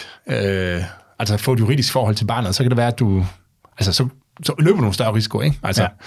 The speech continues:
Speaker 1: fordi lige pludselig skal barnet blive taget fra dig, uden at du overhovedet kan gøre noget som helst, ikke? Øhm.
Speaker 2: Præcis. Og det kan jo altså også være, at der skal være nogle, øh,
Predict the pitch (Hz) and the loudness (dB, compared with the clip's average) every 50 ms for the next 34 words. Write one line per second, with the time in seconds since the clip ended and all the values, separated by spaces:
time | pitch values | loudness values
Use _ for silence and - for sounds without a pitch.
0 | - - - - - 120 117 131 143 131 - - 113 113 113 113 98 101 98 90 | -20 -20 -10 -4 0 0 2 2 2 2 0 0 -2 -2 -2 0 0 0 0 0
1 | - 120 117 - - 101 98 104 113 120 104 104 92 92 131 131 - 95 90 92 | 0 0 0 0 0 0 2 2 2 2 2 2 2 2 0 0 0 -2 -2 -2
2 | 98 98 98 - 101 95 95 - 127 135 139 - - - 117 107 117 101 92 98 | -2 -2 -2 -2 -4 -4 -4 -2 -2 -2 -4 -4 -4 -2 0 2 4 4 4 2
3 | 90 90 95 - - - - - - - - - 156 139 135 120 151 139 135 147 | 2 0 -2 -4 -6 -10 -10 -10 -10 -6 -2 0 2 2 2 2 2 2 4 2
4 | 139 - 170 175 - 160 151 160 175 165 160 - 143 131 - 151 139 135 135 143 | 2 2 2 2 4 4 4 4 6 4 4 4 2 2 2 4 4 6 6 6
5 | 151 151 147 143 139 135 131 127 123 117 113 107 101 98 98 95 92 | 6 6 6 6 6 6 6 6 6 4 4 4 4 4 4 4 2